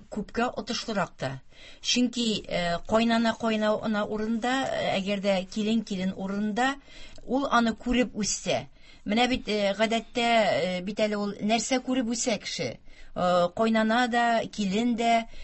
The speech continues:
үзе ничек яшәгән, аның инде күбрәк шулай килеп чыга бит. Кем кайнана белән яшәгән, кем туп йортта яшәгән, аның буыннан буынга шул дәвам итә. Ә кем, менә чиләнмә кайнанаң белән, чиләнмә алар белән,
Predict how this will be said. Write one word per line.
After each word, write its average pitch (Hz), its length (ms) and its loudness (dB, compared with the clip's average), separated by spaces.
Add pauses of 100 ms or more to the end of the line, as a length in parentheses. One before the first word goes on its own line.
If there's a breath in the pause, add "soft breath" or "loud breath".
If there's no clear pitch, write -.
(200 soft breath)
үзе 226 380 4
ничек 226 340 0
яшәгән, 233 540 2
аның 240 260 4
инде 233 100 0
күбрәк 233 360 -2
шулай 269 200 2
килеп 233 160 -2
чыга 175 280 2
бит. - 160 -6 (260 loud breath)
Кем 285 240 0
кайнана 247 400 2
белән 233 240 0
яшәгән, 262 480 -2
кем 220 220 -4
туп 214 180 -4
йортта 214 300 -2
яшәгән, 226 420 -2
аның 220 320 2 (320 loud breath)
буыннан 233 520 4
буынга 226 280 0
шул 226 180 0
дәвам 185 300 2
итә. 139 280 -4 (600 soft breath)
Ә 214 300 4 (260)
кем, 381 240 2 (400 soft breath)
менә 247 220 6 (100)
чиләнмә 240 500 4
кайнанаң 226 500 0
белән, 277 280 0
чиләнмә 226 560 0
алар 220 300 2
белән, 262 320 2